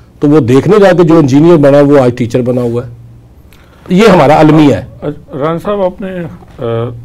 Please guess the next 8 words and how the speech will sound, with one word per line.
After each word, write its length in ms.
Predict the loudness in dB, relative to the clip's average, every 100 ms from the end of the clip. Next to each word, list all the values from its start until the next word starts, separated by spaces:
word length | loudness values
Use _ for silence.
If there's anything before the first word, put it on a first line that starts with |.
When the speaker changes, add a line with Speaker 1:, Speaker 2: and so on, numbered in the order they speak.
| -8
Speaker 2:
rightly 460 | -6 -6 -8 -12 -8
आपने 520 | -10 -10 -14 -12 -10
ये 80 | -12
सारी 280 | -10 -10 -10
चीज़ें 500 | -12 -12 -10 -12 -12
point 280 | -12 -10 -12
out 140 | -12
की। 300 | -12 -14